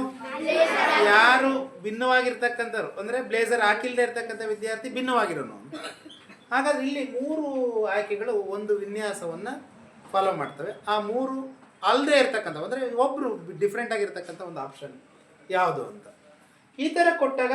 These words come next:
ತಕ್ಷಣಕ್ಕೆ ನನಗೆ ಖಂಡಿತ ಹೊಳೆಯಲ್ಲ. ಅಕ್ಷರ ಶ್ರೇಣಿಲಿ ಅರ್ಥ ಆಗ್ತಿದೆಯಾ? ನಾವೀಗಾಗಲೇ ಲೆಟರ್ ಸೀರೀಸಲ್ಲಿ ನೋಡಿದ್ವಿ. ಒಂದು ನಿರ್ದಿಷ್ಟ ಪ್ಯಾಟರ್ನ್, ಕೊನೆ ಪಕ್ಷ ಅಕ್ಷರ ನೋಡಿದ್ರೆ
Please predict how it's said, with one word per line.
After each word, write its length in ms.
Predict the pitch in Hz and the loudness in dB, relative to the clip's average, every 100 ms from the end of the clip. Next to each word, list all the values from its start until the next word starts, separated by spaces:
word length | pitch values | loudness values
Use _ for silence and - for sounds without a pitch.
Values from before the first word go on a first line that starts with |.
| 254 | 0
ತಕ್ಷಣಕ್ಕೆ 520 | 214 - 208 202 202 | -4 -6 -6 -6 -4
ನನಗೆ 280 | 208 165 170 | -6 -6 -10
ಖಂಡಿತ 300 | 160 160 160 | -10 -8 -4
ಹೊಳೆಯಲ್ಲ. 400 | 190 135 127 120 - _ _ _ 151 | -4 -2 -4 -6 -10 _ _ _ -14
ಅಕ್ಷರ 340 | - 180 165 - | -10 -6 -6 -4
ಶ್ರೇಣಿಲಿ 400 | 170 170 220 214 190 - - _ _ _ _ - | -4 0 4 4 2 -6 -18 _ _ _ _ -20
ಅರ್ಥ 120 | 151 | -2
ಆಗ್ತಿದೆಯಾ? 340 | 208 202 170 156 | -2 0 0 0
ನಾವೀಗಾಗಲೇ 420 | 151 156 165 160 | -2 -2 -2 -2
ಲೆಟರ್ 280 | 156 151 - | -2 -4 -6
ಸೀರೀಸಲ್ಲಿ 460 | 185 180 165 165 170 | -8 -8 -8 -8 -4
ನೋಡಿದ್ವಿ. 380 | 202 170 165 226 269 - _ _ 185 | -2 -2 -2 -4 -4 -16 _ _ -4
ಒಂದು 240 | 214 247 226 | -2 -2 -4
ನಿರ್ದಿಷ್ಟ 340 | 208 226 - 214 - | -4 -6 -6 -6 0
ಪ್ಯಾಟರ್ನ್, 320 | 208 208 214 196 | 0 0 -4 -4
ಕೊನೆ 200 | 196 247 | -4 -2
ಪಕ್ಷ 220 | 247 247 | -4 -2
ಅಕ್ಷರ 300 | 214 - 254 254 240 | -4 2 4 4 4
ನೋಡಿದ್ರೆ 260 | 226 226 | 2 0